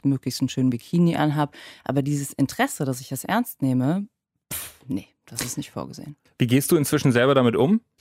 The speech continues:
Speaker 1: Ich hab das eigentlich so richtig erst vor kurzem auch selber gemerkt, muss ich sagen. Und zwar hab ich, äh, <laughs> total lustig, für die Arbeit so, wie machen Frauen Karrierebücher gelesen.
Speaker 2: Mhm.
Speaker 1: Und da ist mir aufgefallen, so dieses, ähm, was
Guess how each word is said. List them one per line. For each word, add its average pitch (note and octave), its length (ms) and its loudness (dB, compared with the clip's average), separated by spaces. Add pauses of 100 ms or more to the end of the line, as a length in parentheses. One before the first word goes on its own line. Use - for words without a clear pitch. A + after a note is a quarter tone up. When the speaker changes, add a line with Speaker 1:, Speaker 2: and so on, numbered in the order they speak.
(120)
Speaker 1:
Ich - 120 0
hab D4+ 100 4
das - 140 -6
eigentlich B3+ 280 -2
so G3+ 60 -4
richtig A#3+ 360 -4
erst G3 140 -6
vor F#3+ 120 -8
kurzem - 380 -4
auch E3+ 100 -6
selber F#3 300 -6
gemerkt, A2+ 540 -8
muss A#2 160 -10
ich A#2 100 -20
sagen. A2 480 -6 (100)
Und D3 200 -4
zwar E3+ 400 0
hab F#3 180 -2
ich, F3+ 320 -6
äh, D3+ 560 -4 (240)
<laughs> - 400 -8
total C#3+ 320 0
lustig, E3+ 320 -2
für D#3+ 120 -2
die C#3+ 180 -2
Arbeit D3 580 0
so, D3 360 2 (360)
wie E3 120 4
machen D#3+ 360 6
Frauen D#3 460 4
Karrierebücher C#3 1300 0
gelesen. B2+ 500 4
Speaker 2:
Mhm. F3 80 -2 (520)
Speaker 1:
Und D#3 120 4
da E3 100 6
ist F3+ 140 0
mir F3+ 120 0
aufgefallen, E3+ 520 -2
so D#3+ 240 -2
dieses, D#3 560 -6
ähm, C#3 480 2 (240)
was - 220 -4